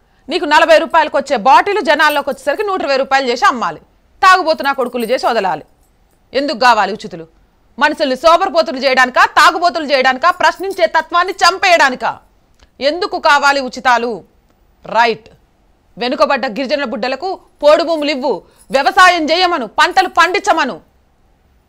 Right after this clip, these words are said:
అది గొప్పతనం, వాళ్ళకు అవకాశం ఇచ్చిన వాడవుతావు. రైట్.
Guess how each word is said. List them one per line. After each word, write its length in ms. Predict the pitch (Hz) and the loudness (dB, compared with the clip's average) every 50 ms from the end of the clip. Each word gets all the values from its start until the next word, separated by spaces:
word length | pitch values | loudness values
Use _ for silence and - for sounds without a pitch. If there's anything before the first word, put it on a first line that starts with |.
| _ _ - | _ _ -14
అది 200 | 190 208 208 254 | -12 -8 -8 -6
గొప్పతనం, 500 | 196 226 233 233 - 220 - 202 170 147 _ - | -4 -4 -4 -4 -4 -8 -8 -8 -10 -10 _ -8
వాళ్ళకు 340 | 175 208 220 220 226 226 214 | -2 -2 -2 -2 -2 -4 -4
అవకాశం 400 | 196 208 - 214 220 214 208 185 | -6 -4 -4 -6 -6 -6 -8 -16
ఇచ్చిన 220 | 180 - 185 185 | -16 -12 -12 -10
వాడవుతావు. 380 | 175 175 170 160 - 165 165 165 | -8 -8 -10 -10 -10 -10 -10 -2
రైట్. 380 | 196 226 254 269 311 240 - | 2 4 4 4 4 2 -2